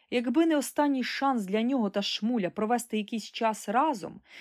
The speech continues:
не кажучи вже про те, що на них чекає дуже цікава пригода,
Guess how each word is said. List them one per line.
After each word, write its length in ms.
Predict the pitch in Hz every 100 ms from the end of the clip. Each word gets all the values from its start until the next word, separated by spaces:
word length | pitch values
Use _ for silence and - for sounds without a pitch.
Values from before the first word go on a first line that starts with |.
| - -
не 160 | 320
кажучи 460 | - 370 277 220 240
вже 200 | 185 190
про 200 | 185 185
те, 280 | - 240 202
що 220 | - 196
на 100 | 185
них 160 | 202
чекає 400 | - 214 202 196
дуже 440 | 151 143 190 262 294
цікава 400 | - 285 277 269
пригода, 680 | 269 262 240 233 160 160